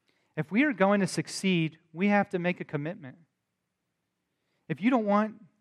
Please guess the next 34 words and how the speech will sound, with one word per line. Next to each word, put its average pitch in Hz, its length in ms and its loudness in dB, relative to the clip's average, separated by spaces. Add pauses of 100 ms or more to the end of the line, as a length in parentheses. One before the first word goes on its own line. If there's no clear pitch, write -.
(200)
if - 180 -6
you 196 80 -4
don't 202 140 2
want 196 160 4
it 151 120 0
bad 180 220 4
enough, 151 300 0 (240)
you 151 80 -12
won't 165 180 -2
make 165 200 -2
any 147 140 -2
progress. 135 760 -2 (1500)
You 175 140 4
have 190 160 6
to 185 80 2
put 185 240 2
the 160 80 -6
time 156 640 0
and 143 120 -14
the 131 60 -10
work 127 300 -8
in. 123 240 -14 (1600)
How 151 180 2
to 160 60 2
be 170 120 0
thankful. 170 460 -2
Number 175 260 -2
two, 143 420 -6 (960)
have 165 220 4
a 170 120 4
deeper 180 400 -4
relationship 143 720 -4
with 139 220 -10
God. 151 360 0